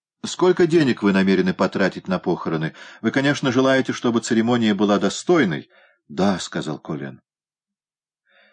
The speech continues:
«Я могу вам предложить весьма пышный обряд, стоимостью примерно в две тысячи инфлянков», сказал надстоятель. «Впрочем, если угодно, то можно и еще более дорогой».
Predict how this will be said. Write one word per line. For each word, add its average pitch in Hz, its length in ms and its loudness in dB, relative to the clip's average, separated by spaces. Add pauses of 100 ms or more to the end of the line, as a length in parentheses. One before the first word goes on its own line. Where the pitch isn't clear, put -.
(180)
«Я 175 480 2
могу 156 240 2
вам 175 180 2
предложить 151 500 2
весьма 143 300 0
пышный 113 420 0
обряд, 78 460 0
стоимостью 170 680 0
примерно 143 760 0 (560)
в 101 140 0
две 330 260 4
тысячи 165 500 0
инфлянков», 147 720 -2 (320)
сказал 85 500 -2
надстоятель. 78 840 -8 (460)
«Впрочем, 196 420 0
если 156 260 2
угодно, 170 560 4
то 98 180 -2
можно 127 380 0
и 123 140 0
еще 151 320 0
более 107 340 2
дорогой». 87 520 -2